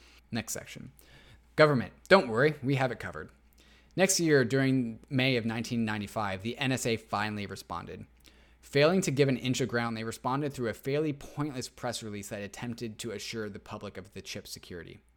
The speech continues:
The cryptographic strength of the Clipper algorithm is very substantial and should be highlighted. With regard to the A T and T T S D three thousand six hundred device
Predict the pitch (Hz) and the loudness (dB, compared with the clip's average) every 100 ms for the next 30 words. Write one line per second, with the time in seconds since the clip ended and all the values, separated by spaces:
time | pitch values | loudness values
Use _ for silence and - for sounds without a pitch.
0 | _ - 139 139 208 202 180 160 139 - | _ -6 -2 2 4 6 4 4 -2 -6
1 | - 143 135 - 139 - 113 - 208 135 | 0 0 0 -2 -10 -6 -8 -2 -2 0
2 | 104 113 104 101 107 107 110 98 143 165 | -4 -6 -6 -6 -8 -8 -8 0 0 0
3 | 143 113 120 110 117 101 107 101 95 - | -2 -4 -4 -4 -6 -8 -8 -10 -10 -8
4 | 101 90 92 92 - - - 127 143 139 | -6 -6 -8 -14 -18 -20 -8 -4 -2 4
5 | 151 170 147 135 123 127 - 127 117 113 | 4 4 -2 -6 -4 -6 -4 -4 -4 -4
6 | 110 107 - 143 123 117 117 107 - 131 | -6 -4 -6 -4 -4 -4 -6 -6 -6 -6
7 | 127 117 117 110 107 - 147 117 107 98 | -2 -4 -2 -6 -6 -2 -2 -2 -4 -6
8 | 87 - - | -10 -8 -12